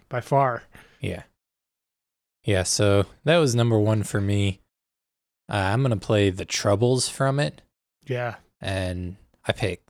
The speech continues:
Speaker 2: that track in particular because I've been listening to a bunch of live Roaches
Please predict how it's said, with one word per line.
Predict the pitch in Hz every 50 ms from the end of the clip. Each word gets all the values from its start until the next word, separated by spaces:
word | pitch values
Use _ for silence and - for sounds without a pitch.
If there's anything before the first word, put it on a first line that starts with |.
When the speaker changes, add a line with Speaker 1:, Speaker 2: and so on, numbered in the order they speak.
| _ _ - -
Speaker 2:
that | - 117 135 156 147
track | - - 131 120 113 110 - 117
in | 110 92
particular | - - 90 - - 101 92 - 104 101 98 95
because | 92 95 - - 101 104
I've | 104 101
been | 113 117
listening | 127 127 - - 135 127 113 107 98 - _ -
to | - - 113
a | 95
bunch | 92 92 101 - 104 107 117 123 - -
of | 104 92
live | 92 90 87 87 92 92 98 101 104 110
Roaches | 107 110 117 113 - - 131 123 120 123 127 - - -